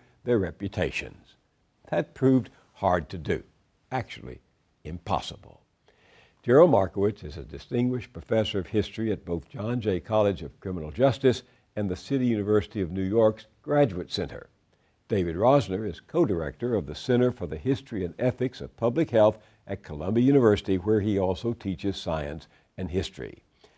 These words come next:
This is their new book, which revisits a chemical menace you might have thought was behind us, but isn't.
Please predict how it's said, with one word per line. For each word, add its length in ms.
This 180
is 200
their 220
new 220
book, 380
which 240
revisits 580
a 60
chemical 480
menace 540
you 120
might 280
have 100
thought 400
was 140
behind 500
us, 240
but 180
isn't. 380